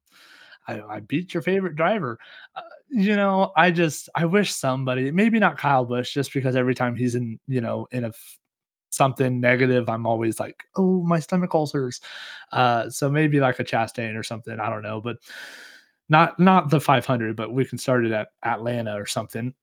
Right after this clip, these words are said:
<clears throat> 'cause the five hundred is gonna get won by Kyle Busch. But you know what I'm saying? Like, I just wish there was a little bit more, like, snappiness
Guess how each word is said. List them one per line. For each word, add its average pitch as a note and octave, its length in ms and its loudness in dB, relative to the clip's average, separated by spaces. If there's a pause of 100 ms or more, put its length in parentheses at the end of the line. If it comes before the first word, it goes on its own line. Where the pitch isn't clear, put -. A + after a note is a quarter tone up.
<clears throat> G#3+ 380 4
'cause A2+ 420 -4
the A#2+ 100 -12
five B2 200 2
hundred B2+ 240 4
is A2 100 -10
gonna A#2+ 160 -2
get - 160 -6
won C3+ 500 4 (680)
by A#2 120 -4
Kyle A2 360 2
Busch. B2+ 400 0 (360)
But D#3+ 240 4
you G#3+ 100 6
know B3 80 6
what B3 80 2 (220)
I'm A3+ 60 2
saying? A3+ 140 2
Like, F#3 200 4
I E3+ 80 6
just G3+ 180 2
wish A3 160 2
there G3+ 100 6
was D#3 120 4
a D3+ 60 4
little D#3 180 4
bit D3 140 0
more, C3+ 520 4
like, A#2 380 -2 (1120)
snappiness C#3+ 1120 2